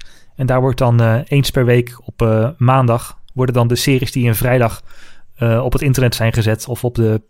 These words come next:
Pirate Bay sites zijn verschenen, worden daar dan vrolijk, eh, opgezet. Eh, Vox heeft er een documentaire over gemaakt. Eh, we zullen de link naar de documentaire, dus tien minuutjes in de show notes zetten. Is heel interessant om te zien hoe die mannetjes daar te werk gaan en hoe er, eh, volop data wordt gekopieerd.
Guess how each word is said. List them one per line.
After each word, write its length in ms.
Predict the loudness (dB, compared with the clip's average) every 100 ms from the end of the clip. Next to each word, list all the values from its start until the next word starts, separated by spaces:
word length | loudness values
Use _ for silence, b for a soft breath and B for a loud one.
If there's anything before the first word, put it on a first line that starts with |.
| _ _ _
Pirate 340 | 0 2 0
Bay 180 | 2 2
sites 440 | 2 0 0 -2 -2
zijn 240 | 0 2
verschenen, 440 | 0 0 0 0 -2 B B B
worden 220 | 0 2
daar 100 | 4
dan 120 | 2
vrolijk, 400 | 2 0 0 -2
eh, 160 | -4 -6 -2
opgezet. 600 | 0 2 4 4 2 -6
Eh, 240 | 0 2 2
Vox 280 | 2 0 2
heeft 180 | 0
er 80 | 2
een 60 | 2
documentaire 560 | 2 2 0 2 2
over 240 | 2 0 0
gemaakt. 420 | 0 0 -4 -6
Eh, 160 | -2 0
we 80 |
zullen 260 | 2 2 4
de 100 | 2
link 240 | 2 0
naar 160 | 0 -2
de 60 | 0
documentaire, 600 | 0 0 -2 0 0 -2
dus 140 | -2
tien 120 | 2
minuutjes 280 | 4 4 2
in 60 | 0
de 80 |
show 180 | 0 0
notes 160 | 0 0
zetten. 200 | -2 -2
Is 100 | -2
heel 120 | 0
interessant 440 | 0 -2 0 0
om 100 | 0
te 100 | -2
zien 260 | 2 2 2 B B B B
hoe 120 | 2
die 100 | 4
mannetjes 280 | 4 4 2
daar 160 | 0
te 100 | 0
werk 220 | 0 0 0
gaan 240 | 0 2
en 60 | 4
hoe 120 | 4
er, 180 | 2 2
eh, 120 | 2
volop 320 | 0 -2 0
data 320 | 0 0 0
wordt 160 | 0 -2
gekopieerd. 680 | -2 -2 0 2 0 -2